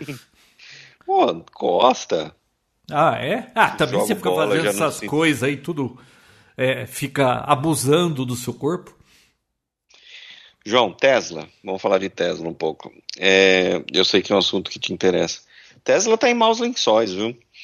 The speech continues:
Speaker 2: Ah, é?
Speaker 1: Tá tendo
Speaker 2: Que que
Speaker 1: vários,
Speaker 2: houve?
Speaker 1: é, vários problemas aqui de, por exemplo, sabe o, a atualização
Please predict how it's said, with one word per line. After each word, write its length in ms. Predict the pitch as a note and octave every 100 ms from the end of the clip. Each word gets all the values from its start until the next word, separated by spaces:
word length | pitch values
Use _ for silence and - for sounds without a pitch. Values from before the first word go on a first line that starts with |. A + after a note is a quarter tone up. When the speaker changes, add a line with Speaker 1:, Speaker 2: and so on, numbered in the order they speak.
| - -
Speaker 2:
Ah, 240 | F3 D3+
é? 100 | C3+ G3+
Speaker 1:
Tá 40 |
tendo 80 | B2
Speaker 2:
Que 60 | A#2+
que 60 |
Speaker 1:
vários, 160 | A#2 D3
Speaker 2:
houve? 220 | B2 G#2+
Speaker 1:
é, 220 | A2+ G#2+ - _ _ - -
vários 340 | A2 A#2 -
problemas 560 | E3+ C#3 A2+ A2 G#2+ G#2+
aqui 440 | G2 - A2+ A2
de, 680 | G#2 G#2 G2+ G2 F#2+ F#2 - - _ _ - -
por 140 | A2+
exemplo, 540 | G#2 G2+ G2 F2+ F#2+ - - - - - -
sabe 460 | - A2+ A2+ A#2+ A#2
o, 360 | F2+ G2+ F#2+
a 40 | F#2
atualização 1000 | - G2+ G2 G2 F#2 - - G#2 G2 F#2+